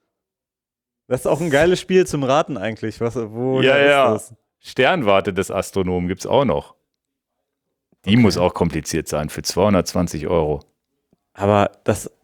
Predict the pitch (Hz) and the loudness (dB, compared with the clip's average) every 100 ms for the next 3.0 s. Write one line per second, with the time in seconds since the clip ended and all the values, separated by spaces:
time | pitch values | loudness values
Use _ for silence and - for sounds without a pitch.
0 | - 82 - - 131 139 104 95 98 - | -20 -20 -14 0 2 4 2 0 -6 -4
1 | 110 104 101 107 131 175 135 - 131 127 | 2 2 4 2 2 0 -2 2 4 4
2 | - - - 127 143 110 92 92 92 131 | 0 -10 -6 0 2 2 4 2 2 0